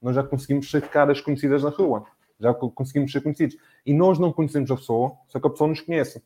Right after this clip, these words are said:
Então, basic-, a pessoa, o que é que acontece? Começa a ganhar confiança connosco. E depois, se, basta quando a pessoa oferecer o contacto de não estragar tudo o que já foi feito, as coisas acabam por,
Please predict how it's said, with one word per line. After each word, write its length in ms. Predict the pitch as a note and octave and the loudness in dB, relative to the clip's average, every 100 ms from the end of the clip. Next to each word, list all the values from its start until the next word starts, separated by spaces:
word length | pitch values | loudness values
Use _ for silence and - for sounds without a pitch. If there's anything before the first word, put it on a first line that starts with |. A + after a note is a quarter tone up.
| _ _ - | _ _ -6
Então, 340 | C3 C#3 C3+ | 0 0 0
basic-, 340 | C#3+ E3+ - - | -2 -2 -4 -6
a 100 | C3 | -6
pessoa, 300 | - D#3+ D#3 | -2 2 2
o 20 | |
que 80 | D#3+ | 2
é 40 | |
que 80 | D3+ | -2
acontece? 380 | C#3 C3 G#2+ - | -4 -2 -2 -2
Começa 280 | C#3 C3+ C#3+ | -4 -2 -2
a 40 | |
ganhar 200 | C#3 C3+ | 0 -2
confiança 400 | C#3 C3 C3 C3 | -2 -4 -4 -4
connosco. 400 | C#3 C3+ G#2 - _ _ - | -2 -2 -2 -6 _ _ -6
E 80 | B2+ | -6
depois, 560 | - E3 C#3 - - - | 0 8 8 8 0 0
se, 260 | D3+ A#2+ | 4 4
basta 360 | G#2+ C#3+ D3+ D3+ | 4 0 2 -2
quando 220 | D#3 D3+ | 0 0
a 20 | |
pessoa 220 | D3 E3+ D#3+ | 0 2 0
oferecer 260 | - D3+ | 2 0
o 40 | C3+ | 2
contacto 580 | C#3+ C#3 A#2+ G#2 - | 0 2 2 0 -8
de 60 | A2+ | -2
não 220 | C3 D#3 | 2 2
estragar 580 | C#3+ - B2 A2+ G2+ - | 0 0 0 2 2 0
tudo 180 | A#2 A2 | -4 -4
o 20 | |
que 60 | A2 | -4
já 60 | |
foi 120 | G#2 G#2+ | -4 -4
feito, 380 | G2 G2 - _ _ _ | -2 -2 -6 _ _ _
as 120 | B2+ | -14
coisas 300 | - D3 C#3 | 0 2 2
acabam 360 | C#3 C#3 C3+ C#3+ | 0 2 2 0
por, 340 | C#3 C#3+ C#3+ | 0 2 2